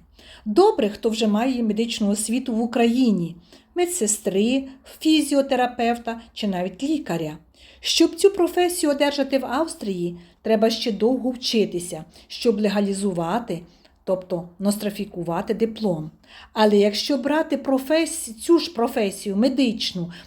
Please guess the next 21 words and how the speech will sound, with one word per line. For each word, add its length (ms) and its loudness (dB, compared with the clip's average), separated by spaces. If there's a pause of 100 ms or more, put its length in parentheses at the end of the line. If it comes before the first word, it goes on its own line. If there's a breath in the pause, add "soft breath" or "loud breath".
(100)
на 200 -4
один 460 0
щабель 720 0
нижче, 500 0 (340 loud breath)
то 140 2
досить 520 2
закінчити 580 0
в 80 0
Австрії 640 -2 (220 loud breath)
відповідний 760 0
курс, 560 0 (160 soft breath)
щоб 380 -2
отримати 680 -2
посвідчення, 920 0 (260 loud breath)
і 100 -4
тоді 360 0
можна 400 0
працювати 680 -8
в 60 -16
цій 340 -12
галузі. 520 -14